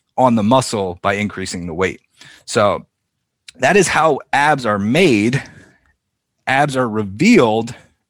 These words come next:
in the kitchen. So once we've done enough of the progressive overload, then we can reveal our abs through our nutrition and lifestyle. So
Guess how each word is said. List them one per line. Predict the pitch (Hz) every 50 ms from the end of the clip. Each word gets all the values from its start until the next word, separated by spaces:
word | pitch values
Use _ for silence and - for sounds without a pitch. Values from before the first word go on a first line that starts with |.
| _ -
in | 127 123 113
the | 101
kitchen. | - - 110 - - 82 - - - - - - - -
So | - 180 - 139
once | 127 131 165 196 196 - 180
we've | 180 170 135
done | 123 147 147 143
enough | 135 123 131 143 - - - - _ - - - - _ _
of | - 120 123 117 113 107 104 104 117
the | 120 117 113 113 110 107 98
progressive | - - 110 104 117 135 135 - 123 101 -
overload, | - 131 151 143 131 104 101 98 98 95 101 110 117 - - - _ _ _ _ _ _ _ _ _ _ _ -
then | 120 120 123 131 131 127 131 131 - -
we | 113 117
can | - - 117 110 101 101 104 101 - _ _ _ _ _ _ _ _ _ _ _ -
reveal | 101 104 92 92 117 139 147 131
our | 123 - 92
abs | - - 101 98 92 92 92 90 - - - -
through | - - - 135 135 123 120 113 113 110 104 98 - _ _ _ _ -
our | 104 113
nutrition | 113 110 104 - - - 113 - - 110 98 95 92 - -
and | 98 92 92
lifestyle. | 98 110 110 107 - - - 82 73 - _ _ _ - - - - - - -
So | - - 156 139 131 123 107 -